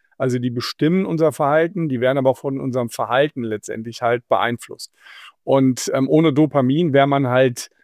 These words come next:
ich sag jetzt mal, niedergeschlagen, freudlos bis hin, äh, im Extremfall, also jetzt nicht als Krankheitsbild zu sehen, aber niedergeschlagen, schrägstrich depressiv.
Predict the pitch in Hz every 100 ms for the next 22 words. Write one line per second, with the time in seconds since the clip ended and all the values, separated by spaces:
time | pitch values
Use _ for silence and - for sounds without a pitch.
0 | _ 123 131 135 131 131 120 123 135 147
1 | 135 123 131 127 127 - 123 131 131 127
2 | - 120 - 131 131 139 - 131 117 -
3 | - 139 139 - 135 135 113 117 113 -
4 | - 120 117 - 127 135 127 - 131 120
5 | 123 120 120 113 120 123 120 110 117 113
6 | - 113 107 110 - 107 - 104 110 98